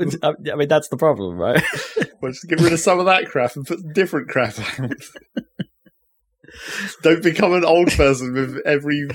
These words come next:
Speaker 2: surface being covered in crap.
Speaker 1: Have you met Gnome? <laughs>
Speaker 2: Well, it's fairly contained at the moment.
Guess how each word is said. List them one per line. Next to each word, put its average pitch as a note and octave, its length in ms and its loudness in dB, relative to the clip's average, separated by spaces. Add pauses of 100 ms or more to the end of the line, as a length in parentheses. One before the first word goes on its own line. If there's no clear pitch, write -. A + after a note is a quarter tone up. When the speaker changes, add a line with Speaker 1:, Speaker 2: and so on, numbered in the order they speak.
(160)
Speaker 2:
surface C#3+ 400 2
being C#3+ 180 -2
covered D3 260 0
in D3 80 -4
crap. D3+ 340 0 (220)
Speaker 1:
Have G#2+ 120 -10
you G#2+ 80 -2
met D3+ 180 0
Gnome? G#3 360 2 (460)
<laughs> - 80 -2 (280)
Speaker 2:
Well, B3 100 0
it's F#3 160 0 (300)
fairly G3 260 2
contained D3 380 2
at A2+ 80 -4
the A2+ 80 -12
moment. C3+ 520 -8